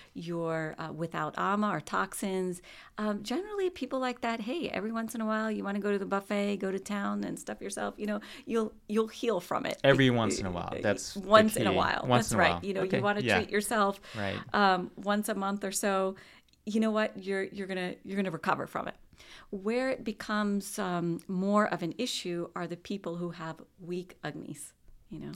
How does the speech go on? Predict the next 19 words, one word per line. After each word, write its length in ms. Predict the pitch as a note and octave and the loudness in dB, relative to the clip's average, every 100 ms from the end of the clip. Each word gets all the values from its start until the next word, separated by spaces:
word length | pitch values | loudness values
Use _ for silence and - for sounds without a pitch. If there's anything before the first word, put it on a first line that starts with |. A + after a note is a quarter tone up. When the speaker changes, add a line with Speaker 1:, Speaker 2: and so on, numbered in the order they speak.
| - | -8
Speaker 2:
Okay. 180 | F#3+ F3+ | -4 2
Speaker 1:
weaker 340 | A3+ A3 G3+ | 2 2 0
digestion. 680 | F#3 D#3 - - - - G3 - - | 0 -2 -6 -10 -10 -14 -16 -20 -14
Speaker 2:
Yeah. 100 | G#2 | -8
Speaker 1:
Now 440 | F#3+ A#3+ C4 A3 - | -4 -2 0 -2 -4
they 280 | F3+ E3+ A3 | -6 2 2
don't 180 | A#3 - | 2 -4
recover 400 | G3 - E3+ F3 | -8 -6 -4 -2
as 140 | E3+ | -4
quickly, 500 | - G3+ G3+ A#3 A#3 - | -4 -4 -2 -4 -8 -6
and 260 | F#3+ F#3 - - _ - | -4 -4 -6 -12 _ -2
that 280 | G3 A3 - G3+ | 0 0 -4 -2
overeating 580 | A3 A3+ - G3+ G#3+ G#3 | 0 -2 -4 -4 -2 -4
from 180 | G3+ | -4
that 160 | F#3+ F#3+ | -6 -4
buffet, 480 | F#3 - F#3+ B3 - - - - - | -6 -4 -4 -6 -8 -18 -20 -10 -2
they're 140 | F#3+ | -2
just 280 | F#3 F3+ - | -2 -6 -4
now 380 | F3 E3+ E3+ | -2 -2 -4